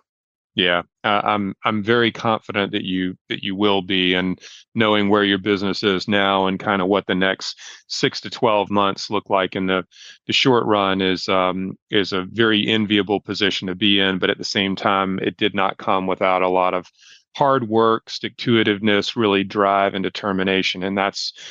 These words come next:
um, I, I, I like saying that I like it when the good guys finish first. And, and, um, that's part and parcel of what we're talking about here today.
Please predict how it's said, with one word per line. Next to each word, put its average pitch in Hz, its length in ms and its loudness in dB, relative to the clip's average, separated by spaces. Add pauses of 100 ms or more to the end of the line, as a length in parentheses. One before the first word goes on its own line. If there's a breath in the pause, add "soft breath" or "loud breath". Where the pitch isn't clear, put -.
(180 loud breath)
um, 98 560 0
I, - 180 0
I, 123 160 2
I 131 120 2
like 120 340 0
saying 110 480 0
that 98 180 2
I 98 80 2
like 101 320 0
it 101 100 -4
when 98 140 -4
the 95 80 -4
good 92 240 -2
guys 95 380 2
finish 90 360 -2
first. 87 460 -2
And, 90 260 -2
and, 90 520 -2
um, 87 480 0
that's 95 240 -2
part 107 260 0
and 87 100 -4
parcel 92 460 0
of 92 80 -2
what 95 140 -2
we're 87 100 0
talking 95 340 -2
about 92 220 0
here 95 180 2
today. 92 360 0